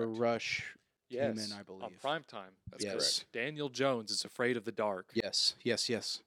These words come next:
Speaker 2: Correct. They were, they were only favored by one in that game.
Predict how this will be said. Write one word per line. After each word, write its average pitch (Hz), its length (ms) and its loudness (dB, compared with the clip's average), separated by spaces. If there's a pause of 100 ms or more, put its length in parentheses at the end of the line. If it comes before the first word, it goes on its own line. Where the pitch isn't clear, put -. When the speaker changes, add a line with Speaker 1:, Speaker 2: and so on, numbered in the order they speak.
(360)
Speaker 2:
Correct. - 360 -8 (640)
They 107 120 0
were, 110 280 2 (180)
they 110 100 -6
were 113 120 0
only 139 160 4
favored 156 340 4
by 160 140 10
one 165 420 6 (1200)
in 104 120 -10
that 139 160 0
game. 143 340 2